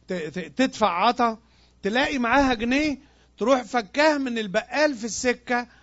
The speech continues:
عشان تحط ربع جنيه بس في الكنيسة، ربع جنيه بس في الكنيسة.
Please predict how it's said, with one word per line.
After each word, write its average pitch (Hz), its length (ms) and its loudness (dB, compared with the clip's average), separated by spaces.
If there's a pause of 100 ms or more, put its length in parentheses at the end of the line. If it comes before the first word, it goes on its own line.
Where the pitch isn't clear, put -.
عشان 202 300 -6
تحط 247 420 -2
ربع 214 320 0
جنيه 196 280 -6
بس 190 360 -4
في 143 80 -20
الكنيسة، 131 520 -18 (1400)
ربع 214 420 2
جنيه 190 300 -2
بس 185 500 -4 (600)
في - 100 -12
الكنيسة. 180 600 -6